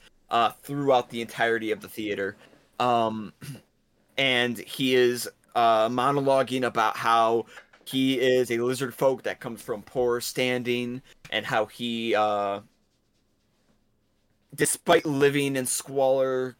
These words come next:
in squalid conditions, still makes the best of his life, and he loves his neighbors, and he, m-, you know, does what he can with the materials and the resources that he has, uh, and he is addressing these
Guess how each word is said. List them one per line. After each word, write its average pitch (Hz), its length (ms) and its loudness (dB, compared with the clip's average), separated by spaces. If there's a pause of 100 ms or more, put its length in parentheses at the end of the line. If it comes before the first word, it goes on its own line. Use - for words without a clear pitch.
(140)
in 131 140 -6
squalid 127 380 0
conditions, 117 920 -6
still 151 360 2
makes 143 240 -4
the 139 100 -4
best 123 300 -2
of 123 80 -8
his 117 140 -8
life, 113 480 -2 (280)
and 110 120 -6
he 117 140 -8
loves 127 440 2
his 123 200 -2
neighbors, 113 640 -4
and 104 120 -12
he, 113 400 -8
m-, 131 180 -8 (180)
you 131 120 -6
know, 110 320 -4 (520)
does 147 300 4
what 135 140 2
he 131 100 -2
can 127 500 -4
with 120 280 -2
the 117 60 -10
materials 120 600 -2
and 117 80 -8
the 107 60 -8
resources 110 560 -8
that 107 120 -2
he 107 80 -4
has, 131 640 0 (400)
uh, 113 240 4
and 120 140 -2
he 127 180 0
is 113 160 -2
addressing 120 720 -2
these 120 200 -6